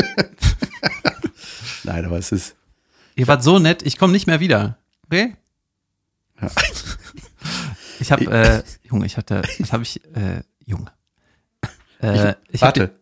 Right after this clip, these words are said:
Speaker 1: warte, Entschuldigung. Ich hab noch zu diesem Thema.
Speaker 2: Entschuldigung.
Speaker 1: Entschuldigung. Äh, mehrere
Speaker 2: Plural?
Speaker 1: Plural. <laughs>
Speaker 2: Entschuldigünge?
Speaker 1: Entschuldigünger. Ich, ähm, wollte gestern auch hilfsbereit sein. Und zwar war eine, äh,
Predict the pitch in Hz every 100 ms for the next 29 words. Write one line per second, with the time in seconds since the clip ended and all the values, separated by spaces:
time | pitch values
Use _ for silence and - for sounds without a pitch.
0 | - 113 113 107 120 113 92 135 - -
1 | 127 123 107 - 131 117 104 135 117 95
2 | 131 123 113 - 160 139 123 123 127 131
3 | 156 208 233 294 170 165 220 202 117 -
4 | _ _ 135 131 160 139 143 254 285 294
5 | 123 127 - - - 175 202 - - -
6 | - - - 175 196 180 220 240 240 117
7 | - 160 117 95 110 107 92 - _ -
8 | - - - _ - 113 - 107 98 95
9 | 95 - _ _ _ 113 139 117 143 123
10 | 156 - 101 - 90 85 85 - 92 120
11 | 101 - 107 120 110 104 101 - - 92
12 | 92 87 87 87 95 - _ _ _ 87
13 | 85